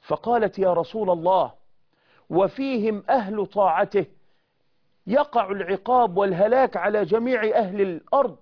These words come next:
وفيهم أهل الطاعة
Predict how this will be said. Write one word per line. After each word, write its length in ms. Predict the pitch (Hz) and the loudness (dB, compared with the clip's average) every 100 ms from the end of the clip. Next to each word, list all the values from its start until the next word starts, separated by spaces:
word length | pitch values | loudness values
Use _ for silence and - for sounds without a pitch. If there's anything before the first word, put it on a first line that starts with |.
| _ _ _ - | _ _ _ -4
وفيهم 760 | 185 208 285 294 262 196 175 - | -2 -2 -2 -2 0 0 -2 0
أهل 280 | 302 277 247 | -2 0 -4
الطاعة 600 | 220 - 247 233 185 247 | -8 -2 2 4 2 -2